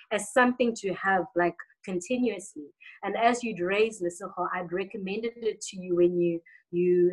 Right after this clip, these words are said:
had shared about your gum issues, right? Um, because a lot of the times, women who are dealing with hormonal imbalance and womb-related issues or changes,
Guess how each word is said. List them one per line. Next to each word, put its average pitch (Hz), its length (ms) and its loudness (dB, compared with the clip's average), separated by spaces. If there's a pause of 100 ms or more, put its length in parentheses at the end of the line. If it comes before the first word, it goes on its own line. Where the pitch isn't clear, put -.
had 175 200 -4
shared 214 340 2
about 170 420 0
your 165 220 -4
gum 202 380 0
issues, 147 500 -10
right? 190 240 -2 (640)
Um, 196 420 0 (360)
because 233 480 -2
a 262 80 2
lot 262 200 6
of 349 80 4
the 294 140 -4 (100)
times, 240 400 -4 (140)
women 254 440 -2
who 240 280 -8
are 208 300 -6
dealing 220 340 -8
with 190 120 -14 (380)
hormonal 214 540 -4
imbalance 202 680 -2
and 185 200 -6 (560)
womb-related 214 920 2
issues 233 380 -4
or 165 200 -4
changes, 254 840 2